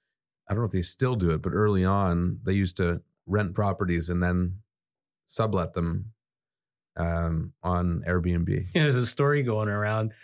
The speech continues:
Speaker 2: This guy out, uh, out east in more rural area, uh, he rented a commercial space for, like, seven hundred bucks a month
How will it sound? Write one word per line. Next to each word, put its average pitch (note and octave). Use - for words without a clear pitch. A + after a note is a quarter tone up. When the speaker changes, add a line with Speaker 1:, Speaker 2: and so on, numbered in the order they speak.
Speaker 2:
This A2
guy A#2
out, A2+
uh, F#2+
out G#2+
east G2+
in F2+
more F#2+
rural G2
area, F2+
uh, F2
he F#2+
rented A2
a F#2
commercial G2
space -
for, F#2+
like, E2+
seven G2+
hundred G2
bucks G2
a -
month F#2